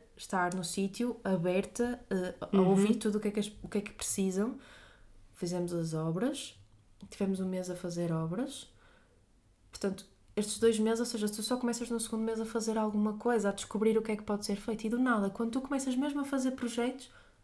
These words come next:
Speaker 1: vais-te embora. É dois meses, é
Speaker 2: Pois.
Speaker 1: muito pouco tempo. Neste momento, hum, penso no voluntariado internacional como algo, pronto, já mais relacionado com a minha profissão, futura profissão.
Speaker 2: Sim, porque tu neste momento também mudaste de carreira, não é? Mudaste o rumo da tua vida.
Speaker 1: <laughs> Sim, um bocado.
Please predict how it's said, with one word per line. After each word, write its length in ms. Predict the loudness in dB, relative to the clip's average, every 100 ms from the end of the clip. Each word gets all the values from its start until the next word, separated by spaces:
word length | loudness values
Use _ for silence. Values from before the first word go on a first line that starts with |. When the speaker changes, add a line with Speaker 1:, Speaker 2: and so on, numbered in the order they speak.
| -16
Speaker 1:
vais-te 180 | -8
embora. 240 | -6 -6 -8 _ -20 _ _ _ -20 _ -8
É 80 |
dois 140 | -4 -2
meses, 180 | 0 0
é 20 |
Speaker 2:
Pois. 80 | -2
Speaker 1:
muito 160 | -4
pouco 200 | -6 -10
tempo. 260 | -10 -12 -12 -20 -20 -20 -20 -20 0
Neste 360 | 4 4 4 2
momento, 600 | 4 2 0 -6 -10 -14 -8
hum, 640 | -4 -2 -4 -6 -6 -8 -12 -12 -2
penso 320 | -2 0 -2
no 80 | -4
voluntariado 520 | -4 -6 -6 -4 -4
internacional 840 | -6 -6 -6 -6 -6 -4 -4 -6 -6
como 680 | -6 -4 -2 0 -2 -4 -6
algo, 300 | -4 -2 -4
pronto, 360 | -6 -6 -8 -8
já 180 | -8 -2
mais 160 | -2 -2
relacionado 420 | -4 -2 -4 -4
com 60 | -2
a 20 |
minha 140 | -2
profissão, 440 | -2 -4 -4 -4 -6 -8 -14 -14 -18
futura 260 | -6 -4
profissão. 420 | -4 -6 -6 -2
Speaker 2:
Sim, 60 | -2
porque 160 | -4 0
tu 120 | 4
neste 240 | 4 4
momento 260 | 4 6 6
também 180 | 6 6
mudaste 360 | 6 4 2 -2
de 60 |
carreira, 420 | -2 4 6 8
não 80 | 8
é? 80 | 8
Mudaste 400 | 8 10 8 8
o 40 | 10
rumo 260 | 12 12
da 100 | 8 6
tua 200 | 6 6
vida. 300 | 6 6 4
Speaker 1:
<laughs> 60 |
Sim, 200 | 2 0
um 80 | -2
bocado. 360 | -4 -2 -2